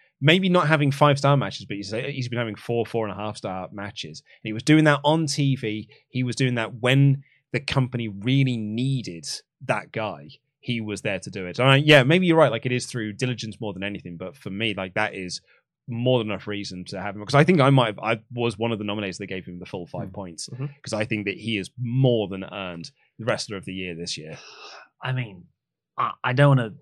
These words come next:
Speaker 2: agenda it, but the fact that C M Punk isn't on this list at all, uh, makes, I, I don't think you can, for, well, for me, I don't discount people's whole, you know, eight months of work based on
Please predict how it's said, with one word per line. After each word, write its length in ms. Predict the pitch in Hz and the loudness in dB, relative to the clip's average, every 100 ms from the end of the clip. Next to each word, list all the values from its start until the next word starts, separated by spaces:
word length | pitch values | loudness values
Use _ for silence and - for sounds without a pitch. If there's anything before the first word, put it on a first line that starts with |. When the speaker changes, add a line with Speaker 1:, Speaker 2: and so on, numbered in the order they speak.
| _ _ - | _ _ -14
Speaker 2:
agenda 460 | 120 110 131 127 101 | -12 -4 -2 -2 -4
it, 160 | 92 - | -10 -8
but 220 | 107 - 123 | -8 -8 -12
the 100 | 113 | -4
fact 240 | 156 151 | -2 0
that 120 | 123 | -4
C 200 | - 139 | -4 -2
M 140 | 120 107 | -2 -4
Punk 260 | 117 107 | -8 -8
isn't 200 | 110 107 | -10 -12
on 100 | 101 | -12
this 180 | 101 87 | -14 -12
list 280 | 107 - - _ | -14 -14 -20 _
at 80 | - 151 | -12 -4
all, 420 | 127 76 78 - _ - _ _ _ _ - | -4 -6 -14 -20 _ -20 _ _ _ _ 0
uh, 440 | 110 98 95 92 113 | 2 2 -2 -6 -12
makes, 840 | 113 120 123 117 - - - - _ _ _ _ 131 | -10 -4 -4 -4 -8 -8 -10 -14 _ _ _ _ -2
I, 180 | 123 | 2
I 40 | 139 | 4
don't 220 | 156 147 | 4 2
think 160 | 143 139 | 2 0
you 100 | 123 | 0
can, 380 | 127 110 98 - _ _ | -4 -6 -10 -20 _ _
for, 140 | 185 190 | -2 2
well, 160 | 226 196 | 4 4
for 140 | 147 | 4
me, 360 | 202 180 113 139 151 | 2 2 2 -2 2
I 80 | |
don't 240 | 143 147 139 | 4 4 2
discount 480 | 123 - 131 123 - _ _ _ _ _ _ - | -2 0 0 0 -4 _ _ _ _ _ _ -4
people's 580 | 139 131 113 95 - - _ | -2 0 -4 -8 -12 -14 _
whole, 340 | - 135 110 101 - | 2 2 2 -4 -8
you 160 | 120 92 | -6 -6
know, 120 | 87 - | -6 -6
eight 160 | 120 107 | -4 -4
months 300 | 113 107 107 | -6 -6 -8
of 120 | 92 | -4
work 520 | 104 92 85 - - - - - _ - | -4 -4 -8 -14 -14 -14 -14 -16 _ -2
based 340 | 107 92 - | -2 -2 -6
on 300 | 95 87 | -8 -8